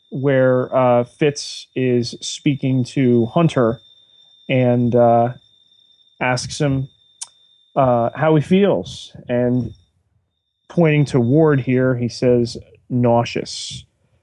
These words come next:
Speaker 1: Uh, where we notice that Ward and Kara, Agent thirty-three, are flying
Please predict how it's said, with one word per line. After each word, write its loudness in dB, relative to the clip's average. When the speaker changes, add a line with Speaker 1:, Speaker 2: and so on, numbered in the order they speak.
Speaker 1:
Uh, -8
where -8
we 0
notice 2
that 2
Ward 0
and 0
Kara, 0
Agent -4
thirty-three, -2
are 4
flying 2